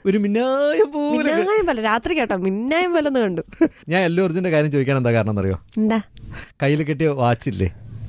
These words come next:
Speaker 1: വൈകുണ്ഠാപുരത്ത്-,
Speaker 2: കാസിയോ.
Speaker 1: വൈകുണ്ഠാപുരത്തിൽ അല്ലു അർജുൻ
Speaker 2: ഞാൻ
Speaker 1: ഇതേ വാച്ച്.
Speaker 2: കാസിയോ ഫാൻ ആയത് അല്ലു അർജുൻ സാർ കാരണം.
Speaker 1: ആണോ?
Speaker 2: ആ.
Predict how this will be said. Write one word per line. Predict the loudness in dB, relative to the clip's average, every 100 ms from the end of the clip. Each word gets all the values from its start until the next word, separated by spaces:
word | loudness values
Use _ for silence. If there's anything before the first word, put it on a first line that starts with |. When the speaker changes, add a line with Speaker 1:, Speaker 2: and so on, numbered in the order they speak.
| -14 -12 -12 -6 -6 -6 -10 -4
Speaker 1:
വൈകുണ്ഠാപുരത്ത്-, | 0 0 0 0 0 0
Speaker 2:
കാസിയോ. | -2 -2 0 2 0 2 0 0 -4 _ -8 -2
Speaker 1:
വൈകുണ്ഠാപുരത്തിൽ | 0 0 0 0 0 0 0
അല്ലു | 0 0
അർജുൻ | 0 0
Speaker 2:
ഞാൻ | 0
Speaker 1:
ഇതേ | 0
വാച്ച്. | 2 2
Speaker 2:
കാസിയോ | 0 -2 -2 -2
ഫാൻ | 0 0 0 0
ആയത് | 0 0 0 0 0 -2 _
അല്ലു | 0 2 0
അർജുൻ | 0 -2
സാർ | 0 0
കാരണം. | 0 2 2 2 -2 -2
Speaker 1:
ആണോ? | 0 0
Speaker 2:
ആ. | 0